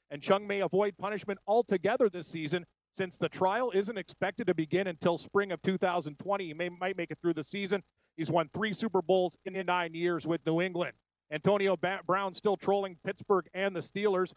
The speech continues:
H B O's Hard Knocks reveals ratings in Pittsburgh for the show triple the national average. The receiver qui-, quickly took to Twitter after tweeting, "Hey, my ex still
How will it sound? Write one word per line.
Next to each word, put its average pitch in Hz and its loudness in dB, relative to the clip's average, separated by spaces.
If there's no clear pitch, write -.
H 165 -6
B 175 4
O's 170 0
Hard 165 2
Knocks 170 -2
reveals 165 -2
ratings 180 -4
in 160 -6
Pittsburgh 185 -4
for 170 2
the 160 4
show 175 4
triple 233 2
the 175 -2
national 170 0
average. 196 0
The 165 -4
receiver 190 0
qui-, - 2
quickly 247 -4
took 226 2
to 202 0
Twitter 233 4
after 196 0
tweeting, 233 -4
"Hey, 233 2
my 175 0
ex - -4
still 247 4